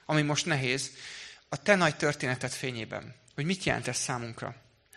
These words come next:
És szerintem itt rontjuk el gyakran, mi keresztények. Ezen a ponton rontjuk el, mert, mert az evangélium történetét a szívünk gyakran távol akarja hagyni a hétköznapi életünktől, a hétköznapi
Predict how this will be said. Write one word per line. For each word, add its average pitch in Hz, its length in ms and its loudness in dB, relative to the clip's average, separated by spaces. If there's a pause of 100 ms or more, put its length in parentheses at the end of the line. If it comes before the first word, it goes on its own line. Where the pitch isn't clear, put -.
(760)
És 147 100 -2
szerintem 196 380 6
itt 202 120 0
rontjuk 143 320 -2
el 123 100 0
gyakran, 123 540 -6
mi 131 60 -14
keresztények. 117 680 -6
Ezen 165 220 0
a 147 60 2
ponton 131 340 -2
rontjuk 120 360 -4
el, 135 240 0 (500)
mert, 143 400 4 (720)
mert 143 160 4
az 147 100 4
evangélium 143 500 8
történetét 127 680 0
a 135 40 -6
szívünk 127 680 -4
gyakran 131 380 0
távol 117 280 0
akarja 117 380 -4
hagyni 117 400 -6 (360)
a - 80 -6
hétköznapi 127 760 -4
életünktől, 117 600 -6
a 120 40 -2
hétköznapi 135 720 -4